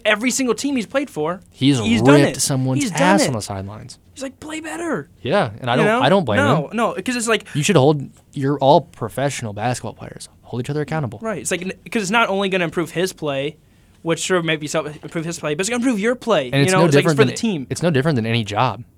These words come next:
Speaker 1: Yeah,
Speaker 2: You can get
Speaker 1: right.
Speaker 2: ripped by coworkers for not doing your job well.
Speaker 1: Right.
Speaker 2: And he's just ripping you.
Speaker 1: Right.
Speaker 2: You just gotta take it. You gotta get better from it.
Speaker 1: And we've seen, I mean, we've seen it every place. But I think it helps when your talent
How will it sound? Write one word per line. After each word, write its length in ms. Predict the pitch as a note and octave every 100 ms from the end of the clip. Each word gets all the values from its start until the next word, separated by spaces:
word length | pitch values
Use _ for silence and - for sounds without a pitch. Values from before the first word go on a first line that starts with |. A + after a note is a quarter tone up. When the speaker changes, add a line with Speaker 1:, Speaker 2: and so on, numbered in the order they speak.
| _ _ _
Speaker 1:
Yeah, 280 | F#3+ E3+ G#2
Speaker 2:
You 140 | B2+
can 80 | G3
get 100 | F#3
Speaker 1:
right. 180 | D3+ E3+
Speaker 2:
ripped 280 | C3 C#3+ -
by 160 | A2
coworkers 440 | G#2+ A#2+ B2+ G#2 G2
for 120 | A2
not 240 | G#2+ A#2
doing 200 | A2+ A#2
your 120 | A2 G2
job 260 | G#2 G2+
well. 360 | G2 G#2 G#2 - _ -
Speaker 1:
Right. 260 | D#3 C#3+ -
Speaker 2:
And 100 | G#2
he's 180 | A2+ A#2
just 260 | C#3 A#2+
ripping 380 | A2 B2 E3 A2+
you. 180 | G2+ F2+ - - -
Speaker 1:
Right. 220 | C#3+ C3+
Speaker 2:
You 120 | A#2+
just 120 | B2
gotta 100 | C#3+
take 240 | C3 D#3 B2
it. 60 |
You 120 | G2 G#2+
gotta 100 | A#2
get 120 | A#2+
better 200 | C3+ B2
from 160 | G#2+ G2
it. 80 | - _ _ _ _ - -
Speaker 1:
And 100 | D3+
we've 100 | C#3
seen, 160 | F#3+ -
I 60 |
mean, 160 | E3+ D#3 - _ -
we've 120 | -
seen 200 | A#3 F#3
it 80 | -
every 260 | D3 E3 E3+
place. 260 | A3 E3 -
But 140 | F#3
I 120 | G3+
think 120 | G#3
it 40 | F#3+
helps 240 | G#3+ F#3
when 120 | G3+
your 140 | F3 D#3 D#3+
talent 500 | - E3 F3 F#3+ A#3+